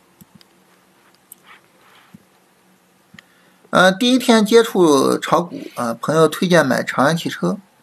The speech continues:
我，我说实话啊，如果说你是第一天，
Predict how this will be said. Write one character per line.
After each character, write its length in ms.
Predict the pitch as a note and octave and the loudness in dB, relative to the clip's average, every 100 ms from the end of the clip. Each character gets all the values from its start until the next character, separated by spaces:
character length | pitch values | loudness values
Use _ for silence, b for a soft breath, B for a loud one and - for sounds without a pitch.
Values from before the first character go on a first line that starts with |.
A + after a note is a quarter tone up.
| _ _ b b b b | _ _ b b b b
我， 220 | b E3 D#3 | b 4 6
我 260 | D3+ D3 | 4 2
说 220 | D3 B3 | 2 2
实 100 | B3+ | 4
话 140 | E3+ G3+ | 2 2
啊， 280 | A#2 B2+ - _ _ | 0 -6 -20 _ _
如 180 | E3 A#3+ | 4 6
果 160 | E3+ | 6
说 200 | C3+ G3+ | 4 2
你 160 | G3 B2+ | 2 0
是 240 | C#3+ E3 - - | -2 -2 -6 -4
第 100 | A#3 | -2
一 260 | G3 A3+ | 0 0
天， 380 | A#3+ - C#3 - | 0 0 -2 -2